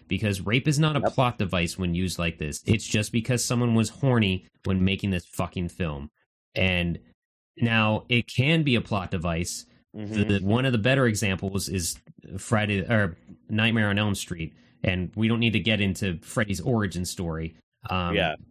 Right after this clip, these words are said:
Speaker 1: but
Speaker 2: Or what is it? Uh, I Spit on Your Grave. That's a, like,
Speaker 1: I
Speaker 2: that's
Speaker 1: haven't
Speaker 2: all
Speaker 1: seen that
Speaker 2: that,
Speaker 1: one, I'm not sure.
Speaker 2: I mean,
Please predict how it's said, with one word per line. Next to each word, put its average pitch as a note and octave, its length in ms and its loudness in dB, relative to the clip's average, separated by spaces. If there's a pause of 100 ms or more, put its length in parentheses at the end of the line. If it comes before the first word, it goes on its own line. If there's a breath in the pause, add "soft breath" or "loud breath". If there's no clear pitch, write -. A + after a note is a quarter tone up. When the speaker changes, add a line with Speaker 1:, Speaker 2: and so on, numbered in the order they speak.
(180)
Speaker 1:
but G#2+ 160 -2
Speaker 2:
Or C#3 220 -2
what C#3+ 180 -2
is A#2+ 180 -4
it? G#2+ 260 -2
Uh, F#2+ 520 0
I A2 80 0
Spit A#2+ 220 -2
on B2 100 0
Your A2+ 120 0
Grave. A#2+ 600 0
That's G#2+ 220 0
a, G#2 200 0 (140)
like, F#2+ 140 0
Speaker 1:
I F2+ 40 -8
Speaker 2:
that's G2 200 -2
Speaker 1:
haven't F#2+ 100 0
Speaker 2:
all G#2 280 2
Speaker 1:
seen - 20 -4
that E2+ 80 -4
Speaker 2:
that, B2+ 160 0
Speaker 1:
one, E2+ 80 -8
I'm E2 80 -6
not E2 100 -8
sure. F2 340 -6
Speaker 2:
I G#2 60 0
mean, A#2 420 -2